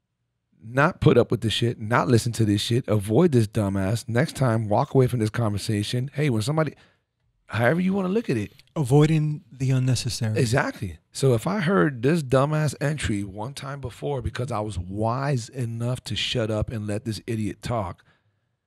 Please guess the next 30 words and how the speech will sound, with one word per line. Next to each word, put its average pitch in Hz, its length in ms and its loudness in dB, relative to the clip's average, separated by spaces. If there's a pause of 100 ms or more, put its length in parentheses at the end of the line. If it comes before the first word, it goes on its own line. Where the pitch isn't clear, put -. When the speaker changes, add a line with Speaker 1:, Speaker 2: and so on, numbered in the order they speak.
(140)
Speaker 1:
fast 165 300 -4
forward, 156 400 0
here 151 100 -2
I 156 100 -2
am 147 160 -4
talking, 135 460 -6
it's 117 140 -8
me 143 180 -6
and 131 80 -4
Mikey, 131 360 -2
and 104 60 -2
here 127 120 -2
comes 143 220 -4
another 143 260 -2
idiot, 113 460 -2 (400)
and 117 120 -4
they 131 100 2
start 123 280 2
talking. 151 340 0
The 110 80 2
minute 151 380 0
I 131 180 0
hear 139 280 0
that 135 380 -2
entry 127 540 -4
of 107 220 -10
what 110 260 -2 (160)
said 127 380 0
idiot 120 360 2
did 117 280 0